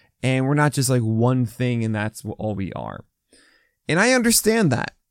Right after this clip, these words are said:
Um, I will say that there are certain pitchers that can do that, where they have a full repertoire of stuff, and they'll change it. For example,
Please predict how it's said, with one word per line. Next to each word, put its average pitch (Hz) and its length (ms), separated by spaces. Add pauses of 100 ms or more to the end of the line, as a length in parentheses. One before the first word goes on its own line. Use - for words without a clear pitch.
(200)
Um, 107 560 (440)
I 147 80
will 196 220
say 170 340
that 135 360
there 139 120
are 135 40
certain 151 240
pitchers 151 280
that 117 200
can 220 320
do 113 160
that, 95 200
where 113 140
they 107 120
have 117 280
a 104 340 (380)
full 160 360
repertoire 131 580
of 110 100
stuff, 113 320
and 131 120
they'll 127 160
change 120 420
it. 113 80
For 127 80
example, 117 580